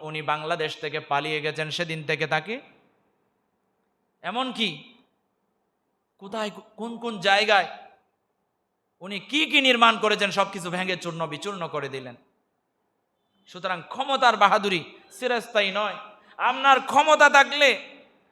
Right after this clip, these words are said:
আপনি এই ক্ষমতাকে সঠিক জায়গায় ব্যবহার করতে হবে।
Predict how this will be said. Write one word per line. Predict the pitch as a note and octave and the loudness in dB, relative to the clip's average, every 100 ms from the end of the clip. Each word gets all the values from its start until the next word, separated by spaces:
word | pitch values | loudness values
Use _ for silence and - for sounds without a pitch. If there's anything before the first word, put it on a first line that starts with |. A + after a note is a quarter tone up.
| - | -4
আপনি | G3+ G#3+ | -2 0
এই | A#3 | -2
ক্ষমতাকে | A3+ A3+ A#3 A3 G#3+ G#3 F#3+ E3 - - _ - | 2 2 4 2 2 2 0 -4 -16 -20 _ -16
সঠিক | - C#4 C#4+ B3+ F3+ | -6 -4 -2 -2 2
জায়গায় | A#3 A#3+ A3+ A3 | 4 6 6 4
ব্যবহার | G#3 G#3 G3+ F3 | 4 4 4 2
করতে | F#3+ - | -6 -2
হবে। | F3+ F3+ D#3 B2+ | 0 0 -2 -6